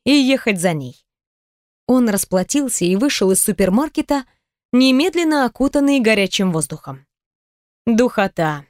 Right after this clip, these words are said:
Парило, возможно, к дождю. Алексей поднял голову, глядя на небо. И правда, серые, пусть пока лёгкие облака подтягивались, обещая испортить погоду. Он прошёл ещё немного, сворачивая к парковке,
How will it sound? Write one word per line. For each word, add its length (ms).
Парило, 520
возможно, 460
к 60
дождю. 380
Алексей 480
поднял 380
голову, 420
глядя 380
на 120
небо. 360
И 100
правда, 500
серые, 540
пусть 300
пока 260
лёгкие 440
облака 460
подтягивались, 960
обещая 680
испортить 600
погоду. 460
Он 160
прошёл 400
ещё 300
немного, 460
сворачивая 680
к 80
парковке, 640